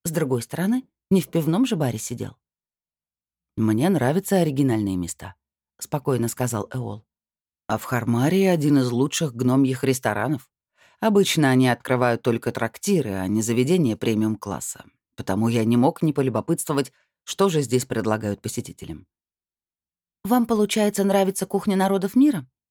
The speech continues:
Улыбнулась я, задумчиво разглядывая меню. «Мне нравится, когда кухня отражает характер народа»,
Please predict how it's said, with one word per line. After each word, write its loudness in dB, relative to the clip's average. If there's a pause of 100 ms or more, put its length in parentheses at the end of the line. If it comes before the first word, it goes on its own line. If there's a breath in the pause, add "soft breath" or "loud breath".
(260)
Улыбнулась 0
я, 0
задумчиво 0
разглядывая 0
меню. -2 (1120)
«Мне 2
нравится, 2
когда 0
кухня 0
отражает -2
характер -4
народа», -2